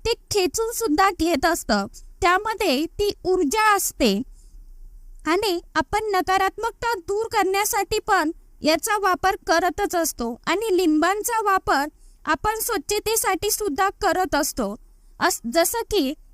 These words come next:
आपण कधी कधी आता हल्ली, अ, बायका लावतात किंवा माझ्या मित्रमैत्रिणी सुद्धा लावत असतात देव साफ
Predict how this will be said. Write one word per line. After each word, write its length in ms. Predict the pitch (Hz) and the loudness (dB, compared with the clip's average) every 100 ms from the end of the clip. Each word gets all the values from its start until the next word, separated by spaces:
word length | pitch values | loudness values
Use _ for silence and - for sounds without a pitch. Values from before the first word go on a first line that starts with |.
| - | -4
आपण 320 | 302 - 403 349 | -4 -2 -4 0
कधी 240 | 330 370 | 0 0
कधी 460 | - 427 370 240 - | -2 -2 0 -2 -2
आता 380 | - 285 392 381 | -2 0 0 0
हल्ली, 460 | 403 359 349 247 285 - 302 | -2 0 0 0 -4 -4 -2
अ, 260 | 294 302 311 - - - | 0 -2 -2 -6 -16 -6
बायका 500 | 269 302 311 302 403 | 0 0 0 0 0
लावतात 520 | 403 330 294 370 220 285 359 - 254 - | 2 2 2 0 0 -2 -8 -14 -10 -4
किंवा 300 | 392 381 403 | -2 0 0
माझ्या 380 | 370 339 392 | 2 2 0
मित्रमैत्रिणी 840 | 392 381 339 339 339 285 330 320 381 | 0 -2 0 0 0 0 0 2 0
सुद्धा 360 | - 277 339 | 0 0 2
लावत 460 | 339 320 277 339 330 | 2 2 2 2 0
असतात 280 | 330 - 349 | 0 0 0
देव 240 | 254 311 339 | 0 0 0
साफ 240 | - | 0